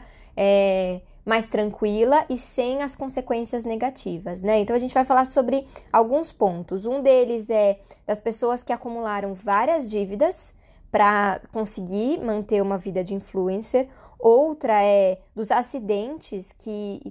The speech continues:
têm acontecido com crianças e adolescentes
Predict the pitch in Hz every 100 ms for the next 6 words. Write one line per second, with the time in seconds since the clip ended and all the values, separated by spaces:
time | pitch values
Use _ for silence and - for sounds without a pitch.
0 | - 226 240 240 226 214 220 196 202 208
1 | 208 208 208 208 214 196 202 196 202 208
2 | 185 180 - 185 -